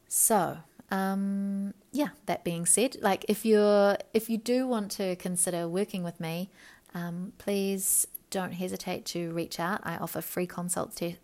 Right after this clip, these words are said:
consult sessions, um, before you,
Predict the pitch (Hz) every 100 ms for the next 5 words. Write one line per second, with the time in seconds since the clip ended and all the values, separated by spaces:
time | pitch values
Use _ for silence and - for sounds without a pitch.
0 | _ - - 208 208 - - - 175 180
1 | 196 294 320 - - 165 165 165 180 -
2 | 170 170 165 165 165 202